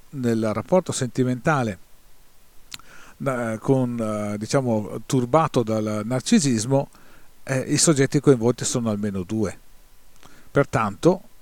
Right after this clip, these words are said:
da un lato c'è il soggetto narcisista, oggetto, bersaglio della nostra, eh, diciamo,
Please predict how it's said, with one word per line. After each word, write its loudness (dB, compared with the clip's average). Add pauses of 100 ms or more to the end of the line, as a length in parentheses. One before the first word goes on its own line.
(880)
da 0
un 2
lato 4
c'è 4
il 6
soggetto 2
narcisista, 0
oggetto, 2
bersaglio 2
della 0
nostra, 0 (160)
eh, -6
diciamo, -2